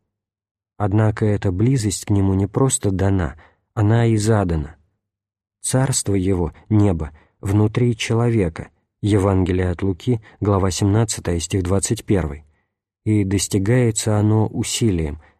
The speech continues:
работой над своим сердцем, Евангелие от Матфея, глава одиннадцатая, стих двенадцатый. В нем познается Бог. Об этом прекрасно сказал святой Исаак Сирин в седьмом веке.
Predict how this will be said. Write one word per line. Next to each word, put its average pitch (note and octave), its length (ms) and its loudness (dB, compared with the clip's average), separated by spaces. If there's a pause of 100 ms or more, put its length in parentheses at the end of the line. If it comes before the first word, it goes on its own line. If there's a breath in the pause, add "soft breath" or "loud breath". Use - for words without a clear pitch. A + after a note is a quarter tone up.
(120)
работой G#2 580 0
над G2 200 0
своим G2+ 400 -2
сердцем, - 540 -4 (360)
Евангелие F#2 560 2
от E2 120 -6
Матфея, G2 560 -2 (180 loud breath)
глава G2 380 2
одиннадцатая, F#2 680 -2
стих F#2 260 -4
двенадцатый. F#2 760 -2 (2000)
В F#2 100 -2
нем A#2+ 380 2
познается G#2 760 0
Бог. G2+ 440 -2 (500)
Об G#2+ 140 0
этом G#2+ 360 2
прекрасно A2 680 0
сказал G#2+ 520 0 (220 loud breath)
святой G2+ 540 0
Исаак G#2+ 320 -4
Сирин F#2+ 400 0
в - 80 -10
седьмом F#2+ 340 0
веке. F2 400 -4